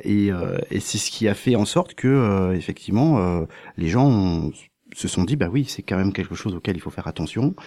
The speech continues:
C'est quelque chose qui a, a des vertus complètement, euh, incroyablement efficaces, en fait,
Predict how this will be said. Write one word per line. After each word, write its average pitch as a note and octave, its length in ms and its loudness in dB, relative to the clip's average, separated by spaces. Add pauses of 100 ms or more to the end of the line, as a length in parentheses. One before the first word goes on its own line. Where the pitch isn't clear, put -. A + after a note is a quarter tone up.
(240)
C'est - 140 -2
quelque A2 280 0
chose A#2+ 240 -4
qui G2+ 340 -2
a, F#2 220 0
a G2+ 180 0
des G2 140 0
vertus - 420 -2
complètement, F#2+ 540 0
euh, D2+ 140 -2 (420)
incroyablement G#2+ 600 4
efficaces, A#2 460 -2
en A2+ 80 0
fait, - 300 -4